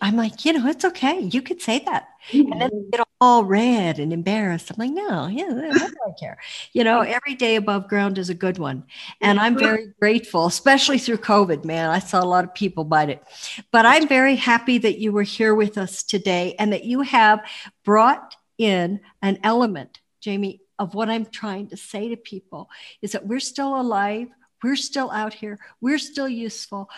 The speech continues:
Speaker 1: The stuff that your peripheral characters learned from their older parents, that was good too. That was good too. So, friends, I am telling you,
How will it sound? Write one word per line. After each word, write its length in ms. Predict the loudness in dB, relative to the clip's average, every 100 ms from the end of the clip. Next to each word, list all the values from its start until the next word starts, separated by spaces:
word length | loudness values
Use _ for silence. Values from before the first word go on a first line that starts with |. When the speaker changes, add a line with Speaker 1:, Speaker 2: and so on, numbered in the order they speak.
| -20 _
Speaker 1:
The 80 | -6
stuff 600 | -6 -6 -2 -2 -2 -4
that 340 | 0 0 -2
your 360 | -4 -4 -2 -4
peripheral 460 | -6 -4 -4 -4 -8
characters 640 | -4 -4 -4 -6 -8 -6
learned 440 | -2 0 0 -2 -4
from 260 | -4 -2
their 240 | 0 -2 0
older 320 | -2 -2 -6
parents, 720 | -6 -4 -2 -2 -4 -8 -14 -20 -20 -4 2
that 240 | 4 4
was 180 | -2 -2
good 340 | -2 -4 -4
too. 440 | -6 -2 -2 -4 -12 -20 -8
That 220 | 0 2 0
was 180 | -4
good 300 | -6 -8 -8
too. 380 | -10 -8 -8 -10 -16 -20 -16
So, 520 | -4 0 2 0 -6 _
friends, 760 | -20 -2 2 2 0 -8 -20 -20 _ _
I 140 | -4
am 160 | -2 -4
telling 500 | -6 -4 -4 -4 -6
you, 260 | -8 -14